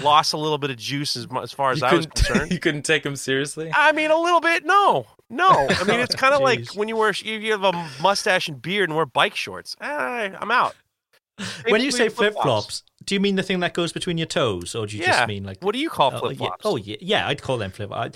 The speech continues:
Speaker 3: uh, but some, like, some people call, like, sliders flip-flops too, don't they?
Speaker 1: Ah, there's some bullshit. Everyone's got my, even my kids talking about, you know, she's talking about the shoes she wears. This is this, this, and this is that. I'm like, "Ah, it's a flip-flop, right?" She goes, "No, no, no, no. Ugh, I, I can't get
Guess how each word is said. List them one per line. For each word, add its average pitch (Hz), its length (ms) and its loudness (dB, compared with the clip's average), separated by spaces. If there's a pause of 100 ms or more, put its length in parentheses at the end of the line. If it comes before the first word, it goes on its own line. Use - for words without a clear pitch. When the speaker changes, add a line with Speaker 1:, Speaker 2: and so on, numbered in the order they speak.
(200)
Speaker 3:
uh, - 100 -4
but 160 140 -4
some, - 160 -2 (100)
like, 160 160 -4
some 175 160 -2
people 151 220 -4
call, 139 100 -2
like, 113 180 -4
sliders 127 480 -2
flip-flops - 480 -10
too, 101 220 -6
don't 101 160 -8
they? 78 300 -12
Speaker 1:
Ah, 170 180 6
there's 143 180 2
some 127 200 -2
bullshit. 123 420 -4
Everyone's 202 500 0
got 170 140 2
my, 180 140 2
even 196 180 -2
my 160 100 2
kids 151 520 -4 (180)
talking 135 220 -2
about, 104 260 -8
you 120 100 -16
know, 110 220 -8 (160)
she's - 460 -12
talking 147 280 -10
about 127 240 -4
the 127 200 -12
shoes 139 280 -8
she - 120 -10
wears. 123 220 -4
This 151 180 -6
is 143 100 -10
this, 131 220 -10
this, 151 260 -4
and 123 60 -10
this 127 80 -8
is 131 40 -10
that. 135 140 -4
I'm 143 80 -6
like, 143 140 -10 (240)
"Ah, 240 260 2
it's 165 140 -4
a - 40 -10
flip-flop, - 480 -6
right?" 160 220 -2 (420)
She - 100 -6
goes, 151 140 -2
"No, 180 300 8
no, 165 160 6
no, 139 200 2
no. - 60 -8
Ugh, - 380 -8 (160)
I, 143 160 -4
I 123 60 -6
can't 131 280 -4
get 127 120 -10